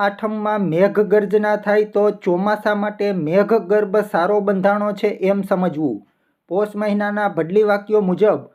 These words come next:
પોષ સુદ સાતમે આકાશમાં ઘનઘોર વાદળા જો દેખાય તો ચોમાસામાં અદ્રા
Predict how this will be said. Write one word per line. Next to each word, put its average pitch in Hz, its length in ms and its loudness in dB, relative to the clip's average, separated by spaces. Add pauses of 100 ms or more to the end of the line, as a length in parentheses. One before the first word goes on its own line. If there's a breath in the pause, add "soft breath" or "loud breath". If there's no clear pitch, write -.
(320 soft breath)
પોષ 208 280 0 (160)
સુદ 208 260 0 (140)
સાતમે 214 480 -2 (280)
આકાશમાં 214 680 -2
ઘનઘોર 196 560 0 (140)
વાદળા 214 480 0
જો 214 180 4
દેખાય 208 460 -2
તો 214 100 0 (140)
ચોમાસામાં 208 640 -2 (380 soft breath)
અદ્રા 185 360 0